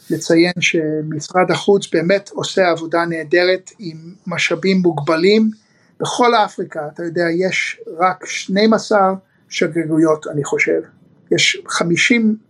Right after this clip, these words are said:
כמעט חמישים מדינות באפריקה, אבל, אבל שגרירויות שנמצאות שם,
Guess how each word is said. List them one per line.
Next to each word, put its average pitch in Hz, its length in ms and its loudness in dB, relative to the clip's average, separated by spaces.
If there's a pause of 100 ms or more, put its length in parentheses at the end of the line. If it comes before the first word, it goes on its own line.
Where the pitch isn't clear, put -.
(600)
כמעט 214 320 0
חמישים 190 400 -2
מדינות 170 420 -2
באפריקה, 170 540 -2
אבל, 156 260 -4 (480)
אבל 165 160 -6
שגרירויות 165 1040 0 (480)
שנמצאות 170 760 0
שם, 220 320 0